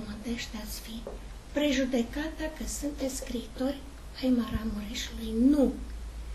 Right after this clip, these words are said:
Sunteți scriitori de limbă română ai comunității românești și cei care aveți șansa să fiți și tradus.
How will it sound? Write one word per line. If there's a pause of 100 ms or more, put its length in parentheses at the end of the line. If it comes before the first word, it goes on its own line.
(280)
Sunteți
scriitori (380)
de
limbă (120)
română (720)
ai (1200)
comunității (360)
românești (100)
și
cei
care
aveți
șansa
să
fiți
și
tradus.